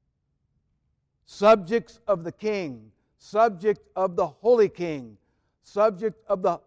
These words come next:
mighty King, subjects of the loving King, the humble King, the one who is powerful, all-powerful, the creator of the universe.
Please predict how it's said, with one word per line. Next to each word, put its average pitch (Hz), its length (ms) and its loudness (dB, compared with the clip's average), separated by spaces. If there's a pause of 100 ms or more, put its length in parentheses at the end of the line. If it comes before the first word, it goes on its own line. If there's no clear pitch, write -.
(280)
mighty 202 480 -2
King, 135 440 -12 (2000)
subjects 202 600 0 (100)
of 180 260 2
the 180 100 2
loving 202 500 4
King, 160 300 -8
the 151 100 -4
humble 196 440 -2
King, 139 560 -8 (500)
the 160 60 -8
one 196 340 2
who 175 360 -2 (100)
is 160 200 -4
powerful, 202 720 0
all-powerful, 180 840 2
the 147 80 -14
creator 226 360 2
of 240 100 -4
the 233 80 -8
universe. 202 640 -4